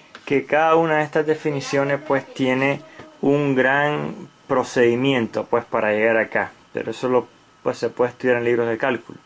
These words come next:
Solamente quiero que vean cómo del seno podemos llegar al coseno.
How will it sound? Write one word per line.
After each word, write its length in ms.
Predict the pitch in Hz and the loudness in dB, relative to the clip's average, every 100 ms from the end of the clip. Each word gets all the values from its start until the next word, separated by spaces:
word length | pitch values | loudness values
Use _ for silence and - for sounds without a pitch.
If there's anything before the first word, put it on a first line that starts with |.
| - - - _ | -20 -20 -20 _
Solamente 480 | - 127 131 135 135 | -4 -4 -4 -4 -2
quiero 220 | 131 127 | 2 2
que 100 | 127 | 4
vean 260 | 120 123 120 | 4 4 0
cómo 340 | - 123 123 | -4 -2 -2
del 120 | 113 | -2
seno 300 | - 143 139 | 0 0 0
podemos 320 | - 120 120 113 | 0 0 0 -2
llegar 240 | 107 110 | 0 0
al 120 | 107 | -2
coseno. 380 | - 95 - 85 | -6 -12 -12 -14